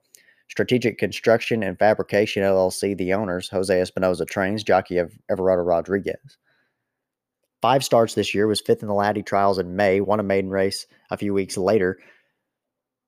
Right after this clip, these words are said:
was seventh in the Lee, Lee Berwick Futurity Trials and ninth in the L Q H B A Sale Futurity Trials, fifth in an allowance last time out for Jessa Blues Man, with fourteen thousand in earnings coming into the second trial.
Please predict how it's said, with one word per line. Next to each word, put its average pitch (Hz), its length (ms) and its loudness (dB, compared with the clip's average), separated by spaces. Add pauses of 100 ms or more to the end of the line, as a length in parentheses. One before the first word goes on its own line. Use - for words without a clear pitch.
(200)
was - 180 -4
seventh 113 300 0
in 107 80 -4
the 101 60 -2
Lee, 107 180 0 (260)
Lee 120 240 0
Berwick 117 300 4
Futurity 110 320 0
Trials 113 380 2
and 98 280 -6
ninth 104 300 -4
in 92 160 -8
the 92 100 0
L 101 120 2
Q 98 180 -4
H 95 140 -4
B 92 120 -4
A 90 100 0
Sale 120 240 2
Futurity 90 380 -4
Trials, 92 320 0
fifth 123 240 0
in 95 80 -4
an 90 80 -6
allowance 90 480 -2
last 85 320 -2
time 85 320 -4
out 90 200 -2
for 85 100 -12
Jessa 90 300 -4
Blues 98 300 -2
Man, 101 300 0
with 90 120 -6
fourteen 104 540 -2
thousand 92 400 0
in 85 80 -2
earnings 87 300 -4
coming 90 260 -4
into 82 140 -6
the 87 100 -14
second - 320 -4
trial. - 380 0